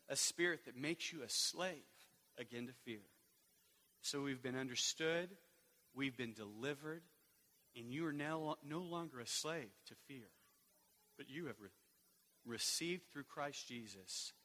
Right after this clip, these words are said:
when you put your faith in Jesus and the work that he did for you on the cross, you receive the spirit of sonship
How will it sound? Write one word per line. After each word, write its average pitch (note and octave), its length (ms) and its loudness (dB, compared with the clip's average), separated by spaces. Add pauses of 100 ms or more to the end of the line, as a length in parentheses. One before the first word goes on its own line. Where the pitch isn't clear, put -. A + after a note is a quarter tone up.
(360)
when A#2 80 -6
you B2 80 -4
put - 240 -6
your C3+ 80 -6 (100)
faith D3 300 2
in C#3+ 120 -4
Jesus B2+ 460 -2
and A2 80 -8
the G#2 80 -6
work C3 400 0 (880)
that G#2 100 -14
he G3+ 200 -4
did D3 260 0
for A#2+ 160 -8
you A#2 380 -2 (320)
on A2+ 160 -6
the G#2+ 60 -12
cross, - 840 -6 (320)
you C3+ 100 -4
receive C3 480 2
the A2+ 60 -8
spirit B2+ 640 2
of G#2 80 -12
sonship A2 640 -4